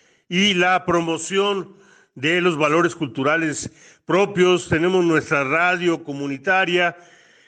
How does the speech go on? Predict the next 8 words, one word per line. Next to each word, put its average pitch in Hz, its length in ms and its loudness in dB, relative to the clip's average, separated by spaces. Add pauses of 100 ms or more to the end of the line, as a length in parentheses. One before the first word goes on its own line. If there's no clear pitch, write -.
(280)
que 127 160 -4
se 147 140 -2
llama 160 220 0
Las 131 200 -2
Voces 147 300 -4
de 147 100 -2
los 139 180 -6
Pueblos 175 600 0